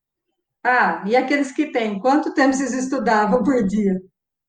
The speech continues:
Uma meia hora por dia, entendeu? E aí, de repente, quando você entra na faculdade, você tem que estudar a tarde inteira?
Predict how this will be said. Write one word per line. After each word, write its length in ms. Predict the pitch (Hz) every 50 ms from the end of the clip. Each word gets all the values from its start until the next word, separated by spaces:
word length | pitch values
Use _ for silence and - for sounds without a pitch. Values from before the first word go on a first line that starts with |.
| _ _
Uma 140 | - - 349
meia 320 | 359 269 247 254 247 233
hora 240 | 226 220 220 220 220
por 180 | - 269 277 220
dia, 460 | 185 190 190 226 254 214 226 226 - - - _ _ _ _ _ _ _ _ _ _ _ _ _ -
entendeu? 640 | 202 190 185 202 190 185 202 208 226 269 269 - - _ _ _ _ _ _ _ _ _ _ -
E 120 | 185 185
aí, 280 | 190 180 180 185 196 190
de 80 | 208
repente, 880 | 202 208 220 214 220 - 202 196 202 208 196 190 - 208 196 190 185 185 -
quando 300 | - 202 202 196 190 185
você 340 | 190 196 196 190 - - 202
entra 380 | 190 185 190 202 214 202 202 190
na 140 | 196 196 190
faculdade, 600 | - 202 190 - 196 190 190 185 185 180 180 180
você 240 | - 214 196 190
tem 260 | 190 196 196 196 196 190
que 440 | 185 220 214 202 196 185 185 190 - _ _ _ _ _ _ _ _ _ _
estudar 800 | - 190 - - 233 208 190 202 202 - - 202 190 185 - - - _ _ _ _ _ _ _ _ _ _ _ _ _ _ _ _ _ _ -
a 100 | 208 208
tarde 340 | 214 254 226 233 254 214 220
inteira? 680 | 196 190 190 240 247 277 294 294 269 220 185 185